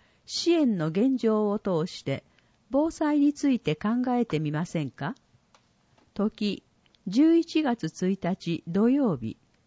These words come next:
午後一時三十分から三時三十分。場所、町民会館大会議室。内容、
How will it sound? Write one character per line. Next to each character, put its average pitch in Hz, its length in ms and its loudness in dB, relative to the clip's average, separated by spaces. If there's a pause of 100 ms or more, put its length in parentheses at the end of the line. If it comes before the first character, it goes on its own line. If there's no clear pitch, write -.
(240)
午 294 180 0
後 170 280 0
一 254 240 -2
時 208 140 -2
三 233 320 0
十 240 160 -2
分 151 360 -6
か 135 180 -4
ら 123 200 -6
三 294 360 -4
時 147 160 -6
三 180 320 -6
十 165 160 -6 (180)
分。 117 260 -10 (680)
場 202 180 -2
所、 202 320 -2 (380)
町 320 220 0
民 339 260 -2
会 269 280 -4
館 147 340 -6
大 240 300 -2
会 247 280 -2
議 214 140 -2
室。 - 440 -12 (840)
内 220 340 0
容、 190 380 0